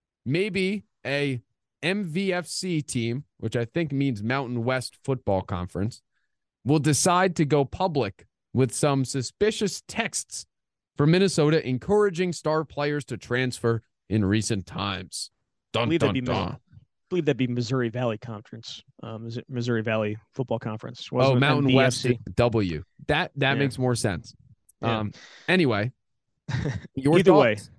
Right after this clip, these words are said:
Speaker 2: my thoughts on P J Fleck, he's a joke. Um, I, I've
Speaker 1: <laughs>
Speaker 2: continually,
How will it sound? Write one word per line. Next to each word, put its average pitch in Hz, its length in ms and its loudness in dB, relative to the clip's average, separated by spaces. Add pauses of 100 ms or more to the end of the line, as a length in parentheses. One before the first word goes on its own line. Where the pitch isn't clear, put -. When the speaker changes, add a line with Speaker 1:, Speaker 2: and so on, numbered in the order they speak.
(720)
Speaker 2:
my 156 180 2
thoughts 180 300 0
on 156 140 0
P 156 140 0
J 139 180 -2
Fleck, 123 300 -6
he's 151 240 -4
a 143 60 -2
joke. 127 540 -2 (260)
Um, 123 440 -2
I, 127 300 -4
I've 123 220 -4
Speaker 1:
<laughs> - 0 -
Speaker 2:
continually, 131 500 0